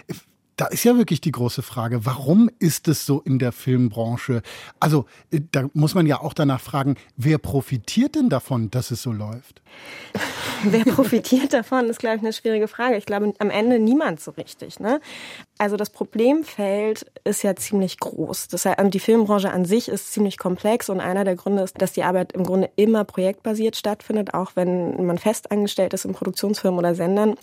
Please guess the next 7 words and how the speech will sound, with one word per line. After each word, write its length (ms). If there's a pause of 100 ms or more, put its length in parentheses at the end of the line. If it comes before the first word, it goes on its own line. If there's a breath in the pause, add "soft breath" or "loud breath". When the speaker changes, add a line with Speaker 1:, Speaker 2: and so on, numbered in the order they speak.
(180)
Speaker 2:
arbeitet 380
man 140
immer 380
an 80
individuellen 600
Projekten, 500
die 220